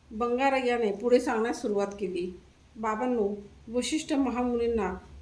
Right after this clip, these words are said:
अरुंधतीने लग्न करण्याची विनंती केली, तेव्हा वशिष्ठ मुनींनी एक अट घातली. ते म्हणाले,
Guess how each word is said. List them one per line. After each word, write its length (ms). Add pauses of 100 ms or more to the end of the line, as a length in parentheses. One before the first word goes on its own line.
(100)
अरुंधतीने 880
लग्न 240
करण्याची 420
विनंती 380
केली, 440 (400)
तेव्हा 340
वशिष्ठ 420
मुनींनी 460
एक 360
अट 140
घातली. 480 (500)
ते 80
म्हणाले, 500